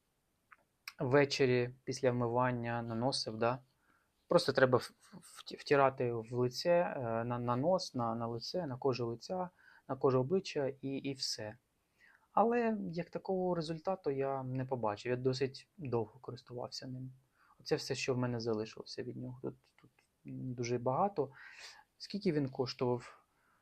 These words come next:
Він коштував, е, сорок один злотий. Тобто десь, десь біля п'ятисот гривень. Ну, таке собі. Чотири з десяти, я би сказав. А зараз я користуюся ось таким.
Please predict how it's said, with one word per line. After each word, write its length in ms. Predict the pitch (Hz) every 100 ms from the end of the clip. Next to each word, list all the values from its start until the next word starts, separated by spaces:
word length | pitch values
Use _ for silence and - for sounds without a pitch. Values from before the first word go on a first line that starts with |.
| _ _ -
Він 180 | 185 180
коштував, 880 | 190 196 180 160 160 160 160 - 156
е, 800 | 147 147 147 147 147 143 143 - _ _
сорок 380 | - 180 165 151
один 320 | 135 143 135
злотий. 520 | 120 117 110 - 117 - _ _ _ _ _ _ _ -
Тобто 180 | 170 - _
десь, 400 | 156 - - - -
десь 440 | 165 - - - _ _ _ _
біля 460 | 131 147 147 127 127
п'ятисот 640 | 131 123 120 - 123 - _ _
гривень. 500 | - 120 107 107 120 _ _ _ _ _ _ _
Ну, 80 | 208
таке 260 | 202 - 123
собі. 300 | - - - _ _ _ _ _ - - - - _ -
Чотири 360 | 147 165 147
з 40 | 131
десяти, 340 | 123 - -
я 60 | 107
би 120 | 107
сказав. 360 | - 76 80 - _ _ _ - - - - - - _ - _ - -
А 100 | 127
зараз 320 | 208 240 -
я 60 | -
користуюся 520 | 156 - 214 196 156
ось 120 | -
таким. 580 | 165 156 143 123 113